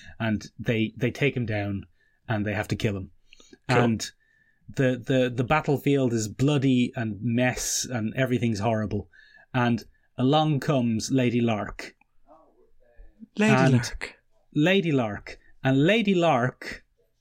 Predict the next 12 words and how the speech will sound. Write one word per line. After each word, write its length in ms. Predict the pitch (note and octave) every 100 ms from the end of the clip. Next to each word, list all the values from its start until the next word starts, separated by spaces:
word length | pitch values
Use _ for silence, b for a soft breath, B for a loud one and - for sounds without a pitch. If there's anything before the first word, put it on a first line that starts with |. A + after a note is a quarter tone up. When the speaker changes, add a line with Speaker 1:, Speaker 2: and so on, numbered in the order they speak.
| _ _ _ _ _ _ _ - -
Speaker 1:
sees 460 | - F3+ B2+ A2+
that 220 | C#3 B2+
Doctor 240 | C#3+ C3+ C3
Spectrum 380 | - C#3+ - A#2
has 100 | G#2+
been 220 | A#2+ A2+
killed. 580 | D#3 C#3+ G2+ F#2 - - _ _ _ _ _ _ _ A2+
Speaker 2:
Oh, 280 | A2 G#2+
that's 160 | A2+ A2+
no 120 | A#2+
good. 120 | B2
Speaker 1:
And, 200 | - -